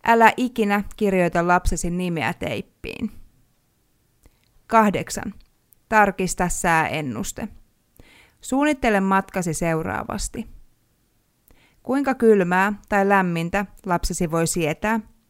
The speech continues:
Entä sade? Yleensä eläintarhoilla on suurin osa näyttelyistä ulkona, ja esimerkiksi Korkeasaaren eläintalot pidetään toistaiseksi suljettuna koronavirustilanteen varatoimenpiteenä.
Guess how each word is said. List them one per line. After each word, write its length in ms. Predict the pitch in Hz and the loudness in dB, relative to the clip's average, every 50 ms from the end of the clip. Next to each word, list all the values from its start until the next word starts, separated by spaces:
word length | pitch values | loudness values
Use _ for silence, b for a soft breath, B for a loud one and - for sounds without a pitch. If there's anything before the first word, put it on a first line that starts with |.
| _ _ _ _ _ _ _ _ _ _ _ _ - | _ _ _ _ _ _ _ _ _ _ _ _ -6
Entä 300 | - 190 180 175 170 170 | -4 -2 -2 0 -2 -2
sade? 420 | - - 170 160 147 - - 185 - - _ _ _ _ _ _ _ _ _ _ b b b b b b b b b | 2 2 2 2 2 0 -6 -6 -8 -12 _ _ _ _ _ _ _ _ _ _ b b b b b b b b b
Yleensä 460 | - 220 233 262 277 302 294 277 - - | 0 2 4 4 4 4 4 2 0 2
eläintarhoilla 960 | - 220 220 233 233 226 214 220 196 180 180 180 180 180 170 170 165 170 175 | 2 2 4 4 2 2 0 2 2 0 2 2 0 0 0 0 -2 -2 -2
on 140 | 180 180 165 | -2 -2 -2
suurin 420 | - 214 208 202 190 180 170 - | -2 0 0 0 0 0 -2 -2
osa 220 | - 180 165 175 | -4 -4 -4 -2
näyttelyistä 760 | 170 175 175 170 170 - - 165 160 165 165 170 - - 214 - | -2 0 0 0 -2 -2 -6 -6 -4 -2 -4 -4 -2 -4 -2 -2
ulkona, 520 | 196 180 165 160 156 - 170 180 202 208 202 - - _ _ b b b b b b b b | 0 0 -2 -2 -4 -4 -4 -4 -4 -6 -6 -10 -18 _ _ b b b b b b b b
ja 120 | 208 214 | 0 2
esimerkiksi 680 | 220 226 226 247 233 220 214 208 202 214 196 - - 208 | 2 4 4 4 4 4 2 2 0 -2 -6 -4 -4 -2
Korkeasaaren 800 | - 226 214 208 202 196 175 170 170 - 196 202 208 214 208 - - | 2 2 2 2 2 0 0 0 2 2 2 2 2 2 0 -2 0
eläintalot 720 | 208 214 202 196 185 180 180 - 180 175 175 175 - - | 0 2 2 2 0 0 -2 -2 -2 -2 -2 -2 -4 -4
pidetään 460 | - 185 180 175 - 175 175 175 170 | -4 -2 -2 -2 -2 -2 -2 -2 -2
toistaiseksi 680 | - 180 175 170 - - - - - - - - - 226 | -2 -2 -2 -2 -2 -4 -6 -6 -6 -8 -8 -6 -6 -4
suljettuna 640 | - 214 196 180 175 170 165 - - 175 170 170 170 | -2 -2 -2 -2 -2 -2 -4 -4 -6 -6 -4 -4 -6
koronavirustilanteen 1300 | - - 185 175 165 160 160 156 160 151 - 185 170 - - 185 175 170 180 185 202 190 175 175 175 | -4 -4 -2 -2 -2 -4 -4 -6 -6 -6 -6 -6 -8 -8 -8 -6 -6 -6 -6 -4 -6 -6 -6 -4 -4
varatoimenpiteenä. 1040 | 170 170 170 170 - - - - 214 220 214 208 220 208 - - - - - 240 | -4 -2 -2 -4 -6 -6 -8 -6 -6 -6 -6 -6 -8 -8 -8 -8 -8 -8 -8 -10